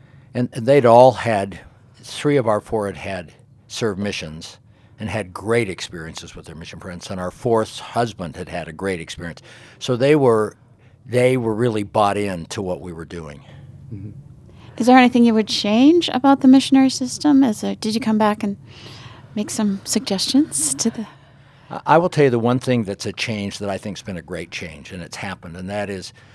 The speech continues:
Speaker 1: when I was a missionary, you never talked about going home because that was labeled being trunky.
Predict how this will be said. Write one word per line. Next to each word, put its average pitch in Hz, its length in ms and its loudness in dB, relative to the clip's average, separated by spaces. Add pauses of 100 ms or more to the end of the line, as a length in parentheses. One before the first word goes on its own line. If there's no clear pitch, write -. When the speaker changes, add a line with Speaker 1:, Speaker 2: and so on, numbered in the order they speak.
(120)
Speaker 1:
when 107 140 -6
I 131 100 4
was 139 180 0
a 110 60 -2
missionary, 90 540 -8
you 98 240 -10
never 117 360 -2
talked 113 380 -4
about 87 300 -10
going 95 240 -8
home 95 280 -8
because 95 360 -12
that 90 160 -10
was 98 120 -18
labeled 92 360 -10
being 87 200 -12
trunky. - 500 -14